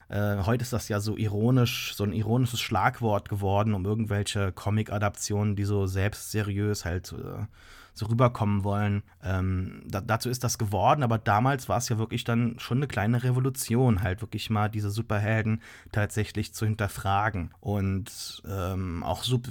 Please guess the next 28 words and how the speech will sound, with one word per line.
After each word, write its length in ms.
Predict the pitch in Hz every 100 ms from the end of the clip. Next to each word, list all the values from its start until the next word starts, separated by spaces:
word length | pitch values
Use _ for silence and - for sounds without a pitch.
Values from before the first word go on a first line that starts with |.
| -
subversiv, 720 | - 113 120 113 104 123 131 104
würd 140 | 101
ich 100 | 98
sagen, 340 | 95 87 92
wie 140 | 92 92
halt 160 | 95
mit 160 | 95 90
den, 320 | 92 92 90
äh, 320 | 87 92 90 92 - - - -
Formalien 760 | - - 104 95 92 104 107 104
des 200 | 98 -
Comics 420 | 107 98 95 -
halt 380 | 98 90 90 - - - -
gespielt 640 | - - - 123 117 117 104
wird, 380 | 104 104 -
wie, 240 | 107 104 104
ähm, 640 | - 95 92 92 92 98 - -
der 100 | 98
Comic 420 | - 107 107 -
halt 260 | 98 95 -
durch 460 | 98 92 90 - - - - -
zusätzliche 680 | - 135 123 123 117 -
Elemente 580 | - 110 107 107 127 131
gebrochen 600 | 110 110 - 107 - 107
wird 300 | 98 98 98
oder 140 | 101 98
erneuert 520 | 95 101 113 110 95
wird. 400 | 98 101 101 -